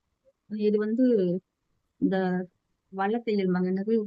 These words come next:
சிலந்தி இருக்குல்ல, இந்த, இந்த பூச்சி பேர் எதுவும் வரமாட்டேங்குது எனக்கு.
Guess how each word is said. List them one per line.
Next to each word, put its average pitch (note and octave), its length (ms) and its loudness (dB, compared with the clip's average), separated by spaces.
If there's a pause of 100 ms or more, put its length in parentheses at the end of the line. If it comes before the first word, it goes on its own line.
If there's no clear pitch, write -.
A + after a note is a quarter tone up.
(500)
சிலந்தி A#3 540 4
இருக்குல்ல, F#3+ 280 -2 (140)
இந்த, F3 140 2 (500)
இந்த G3 180 -4
பூச்சி - 240 -6
பேர் F3+ 180 -2
எதுவும் E3+ 160 -2
வரமாட்டேங்குது E3 440 -4
எனக்கு. E3 200 -10